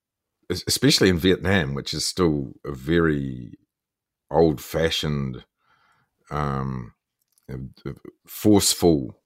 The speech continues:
culture of parenting, to get them to understand that all you do, especially in the modern world, is you drive them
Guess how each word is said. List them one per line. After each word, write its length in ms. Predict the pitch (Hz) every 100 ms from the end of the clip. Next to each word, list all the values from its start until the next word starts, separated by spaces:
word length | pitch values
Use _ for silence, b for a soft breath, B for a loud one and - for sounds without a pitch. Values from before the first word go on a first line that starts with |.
| _ _
culture 420 | - 95 - 71
of 80 | 65
parenting, 560 | - 107 90 - - - - _ _ _ _ _ _
to 140 | -
get 280 | 78 113 -
them 120 | 87
to 140 | 80 87
understand 560 | 82 71 - 95 95
that 100 | 73
all 140 | 104 143
you 160 | 85
do, 320 | 69 101 95 71
especially 400 | - 147 - 82
in 140 | 71
the 60 | 65
modern 420 | 78 107 98 65
world, 340 | 62 64 67
is 160 | 69 104
you 60 |
drive 400 | 85 104 113 143
them 280 | 76 65 58